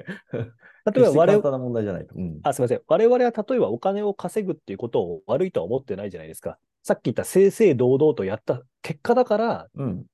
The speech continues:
Speaker 1: このお金が手に入ってるんだとか、そういう感覚の方が強いですし、あと人に対して期待以上のサービスを提供できたからこそ、その気持ちを料金で受け取ってんだっていうふうには、まあ、考えるわけじゃないですか。で、副業をこれから、まあ、みんなやっていかないときつい時代かなっ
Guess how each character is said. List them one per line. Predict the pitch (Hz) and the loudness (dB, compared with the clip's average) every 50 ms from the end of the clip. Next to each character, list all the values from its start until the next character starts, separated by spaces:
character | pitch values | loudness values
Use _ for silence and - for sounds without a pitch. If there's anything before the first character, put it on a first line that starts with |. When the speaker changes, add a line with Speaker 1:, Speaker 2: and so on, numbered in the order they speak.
| _ _ | _ _
Speaker 1:
こ | - - | -6 -4
の | 127 127 | -2 -2
お | 131 | -2
金 | 131 135 127 131 | -2 -2 -2 -2
が | 131 123 | -4 -4
手 | - 156 | -4 -4
に | 139 - | -6 -4
入 | - 131 123 | -4 -6 -6
っ | |
て | 127 - 131 110 | -6 -6 -8 -8
る | 101 | -8
ん | 95 90 | -8 -10
だ | 85 - 95 90 | -8 -8 -8 -10
と | - 101 | -10 -12
か、 | 92 | -8
そ | - - 156 | -2 0 0
う | 151 | 0
い | |
う | 143 | 0
感 | - 143 135 135 | -2 -2 -2 -2
覚 | 135 123 - 139 | -2 -2 -2 -2
の | 120 | -2
方 | 98 | -4
が | 85 - | -6 -8
強 | - - 98 | -10 -10 -10
い | 82 | -10
で | 78 78 | -12 -14
す | - | -16
し、 | - - - 131 90 78 - _ _ _ _ - - _ _ _ | -14 -8 -8 -8 -8 -8 -12 _ _ _ _ -20 -20 _ _ _
あ | - 196 | -4 -2
と | - 127 | -2 0
人 | - - 208 | 2 2 2
に | 208 214 202 | 2 0 0
対 | - 220 208 190 | 0 2 2 2
し | - - | 0 -2
て | 123 104 | -6 -8
期 | - - | -4 0
待 | - 170 175 180 | 0 2 2 2
以 | |
上 | 170 185 170 | 0 -2 -2
の | 135 110 | -2 -2
サ | - - 156 151 | -4 -2 -2 -2
ー | 139 | -2
ビ | 127 117 | -2 -4
ス | - - | -6 -8
を | 101 95 | -10 -8
提 | - 156 156 151 | -6 -6 -6 -6
供 | 151 - 160 139 | -6 -8 -8 -8
で | 123 175 | -6 -8
き | 180 - | -10 -10
た | _ - 180 | _ -10 -8
か | - - | -6 -4
ら | 190 190 | -4 -4
こ | 190 - 214 | -4 -6 -6
そ、 | - - 311 294 - _ _ _ _ _ _ _ | -4 -4 -6 -6 -6 _ _ _ _ _ _ _
そ | - - 143 | -8 -6 -4
の | 135 | -4
気 | 127 - - | -4 -6 -6
持 | 131 135 120 | -6 -6 -4
ち | - 170 | -4 -4
を | 170 143 117 - _ _ _ - | -4 -4 -6 -10 _ _ _ -2
料 | 143 143 139 | -2 -2 -2
金 | 131 - 107 | -2 -6 -12
で | 90 90 | -14 -12
受 | - 123 | -12 -12
け | 107 | -10
取 | 117 113 | -10 -10
っ | - | -8
て | - 113 | -8 -10
ん | 92 87 | -8 -10
だ | 85 85 | -12 -16
っ | - _ - | -16 _ -6
て | 190 | -2
い | 185 185 | 0 0
う | 185 | 2
ふ | - | 2
う | 220 160 | 2 2
に | 110 | 2
は、 | 87 80 - | 0 -4 -6
ま | 104 104 | -6 -6
あ、 | |
考 | - - 117 110 110 117 | -4 -4 -4 -2 -2 -2
え | 110 | -4
る | 92 | -4
わ | 82 - | -6 -12
け | 87 | -14
じ | 87 | -16
ゃ | 80 | -16
な | 76 | -16
い | 78 | -16
で | - | -18
す | - - | -12 -8
か。 | - - - - _ _ _ _ _ - - - - _ _ _ _ - | -8 -8 -8 -10 _ _ _ _ _ -20 -20 -20 -20 _ _ _ _ 2
で、 | 165 160 151 147 | 4 4 4 4
副 | - - - 226 | 2 0 0 2
業 | 233 247 247 247 | 4 4 4 4
を | 240 | 4
こ | - 220 214 | 4 2 2
れ | 220 220 | 2 2
か | - 220 | 2 2
ら、 | 214 208 | 2 2
ま | 202 196 196 196 | 2 0 0 0
あ、 | 170 | 0
み | 120 123 127 | -2 -2 -4
ん | 135 | -2
な | 139 139 | 0 0
や | 139 139 135 135 127 | 0 2 0 0 -2
っ | - | -2
て | - 151 | -4 -4
い | - | -4
か | 151 | -2
な | 147 147 | -4 -4
い | 143 | -4
と | 156 - | -6 -8
き | - - | -10 -10
つ | - - 160 | -8 -4 -4
い | 156 | -4
時 | 131 131 | -4 -2
代 | 127 139 143 139 | -2 -2 -2 -2
か | 139 - 151 | -4 -6 -8
な | 156 160 151 123 | -6 -6 -6 -6
っ | - | -8